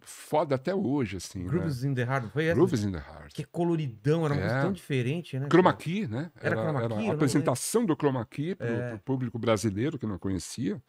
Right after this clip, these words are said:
Speaker 1: A gente usava Chroma Key o tempo todo nos estúdios, né? Os fundos malucos e tal.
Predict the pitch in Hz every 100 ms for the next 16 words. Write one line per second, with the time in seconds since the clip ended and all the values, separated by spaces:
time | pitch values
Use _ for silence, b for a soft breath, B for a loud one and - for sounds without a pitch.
0 | B B B B - 107 113 117 110 -
1 | 110 101 110 - 110 - 127 123 95 87
2 | 90 - 120 185 131 90 95 - - 101
3 | 92 90 80 117 131 104 87 85 - 104